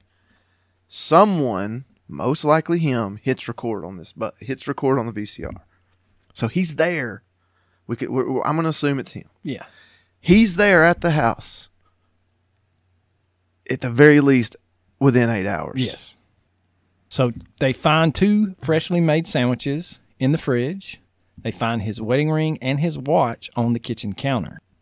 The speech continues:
Speaker 2: There were no signs of a struggle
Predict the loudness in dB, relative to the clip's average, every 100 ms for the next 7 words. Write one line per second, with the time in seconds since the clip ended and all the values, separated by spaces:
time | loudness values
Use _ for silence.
0 | _ _ _ _ _ _ _ _ _ -2
1 | 2 4 4 2 2 2 0 -4 -2 0
2 | 2 0